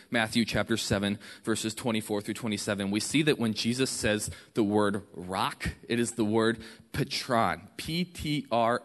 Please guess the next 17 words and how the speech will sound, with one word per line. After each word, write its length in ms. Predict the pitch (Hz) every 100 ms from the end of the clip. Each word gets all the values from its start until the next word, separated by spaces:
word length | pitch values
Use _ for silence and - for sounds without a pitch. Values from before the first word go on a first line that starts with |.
| -
A 300 | 110 110 - -
N. 280 | 101 85 - - - -
Petran. 680 | 147 - - 120 104 85 90
This 160 | 104 120
is 80 | 120
what 160 | 120 -
is 200 | 113 110
referred 400 | 107 - 113 113
to 160 | -
as 160 | 104 101
the 120 | 101
rock 460 | 98 107 101 110 -
in 180 | 110
the 120 | 98 98
original 420 | 98 110 113 101
Greek 320 | 104 98 -
text. 420 | - 101 - -